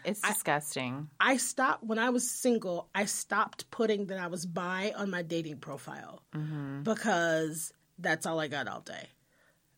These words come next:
Speaker 2: That's all I got.
Speaker 1: Yeah.
Speaker 2: Like, do you think if I'm given a choice between you, Chad, and a woman,
Speaker 1: <laughs>
Speaker 2: I'm gonna have anything to do with you?
Speaker 1: No.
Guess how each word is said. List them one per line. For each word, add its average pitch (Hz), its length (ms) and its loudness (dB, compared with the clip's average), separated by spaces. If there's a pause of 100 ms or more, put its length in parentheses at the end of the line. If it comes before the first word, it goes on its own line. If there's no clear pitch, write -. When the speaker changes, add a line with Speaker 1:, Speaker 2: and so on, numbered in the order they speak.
Speaker 2:
That's 214 160 2
all 196 140 4
I 170 60 0
got. 131 220 -6 (220)
Speaker 1:
Yeah. 127 320 -2 (1600)
Speaker 2:
Like, 175 340 -2 (560)
do 240 80 2
you 233 180 6
think 233 280 4
if 208 100 -4
I'm 196 160 -4
given 185 260 -2
a 180 80 -4
choice 180 440 -4
between 180 500 -4
you, 196 420 -2
Chad, 160 460 0 (640)
and 220 160 4
a 190 60 2
woman, 196 500 4 (320)
Speaker 1:
<laughs> 247 420 0 (540)
Speaker 2:
I'm 208 180 2
gonna 208 200 0
have 180 300 0 (120)
anything 214 460 2
to 208 100 -6
do 208 200 -2
with 196 180 -4
you? 220 280 0 (640)
Speaker 1:
No. 151 500 -2